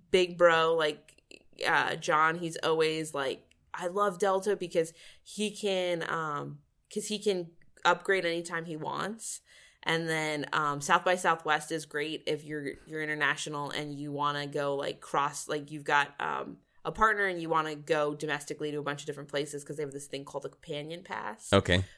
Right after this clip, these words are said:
Speaker 1: Which basically allows your, uh, partner to fly for free. You just have to pay, like, the tax.
Speaker 2: Nice, nice. I think, uh, my wife and I have used a companion pass.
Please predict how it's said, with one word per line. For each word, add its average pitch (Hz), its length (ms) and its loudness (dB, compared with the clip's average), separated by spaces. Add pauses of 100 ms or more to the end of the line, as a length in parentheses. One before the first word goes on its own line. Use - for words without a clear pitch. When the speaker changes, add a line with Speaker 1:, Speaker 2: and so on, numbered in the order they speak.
(120)
Speaker 1:
Which 170 180 -4
basically 165 400 -2
allows 143 500 4
your, 143 460 0
uh, 139 220 4
partner 170 400 6
to 151 80 -4
fly 143 240 0
for 143 120 -8
free. 151 260 -6
You 143 100 -4
just 147 160 -4
have 139 140 -6
to 135 60 -12
pay, 135 180 0
like, 131 160 -6
the 143 100 -4
tax. - 600 -8 (100)
Speaker 2:
Nice, - 540 0
nice. 101 360 4
I 98 80 2
think, 151 300 6
uh, 92 220 12
my 80 120 6
wife 78 180 6
and 78 100 4
I 73 40 6
have 71 140 4
used 69 320 -2
a 65 100 2
companion 69 460 4
pass. 62 420 0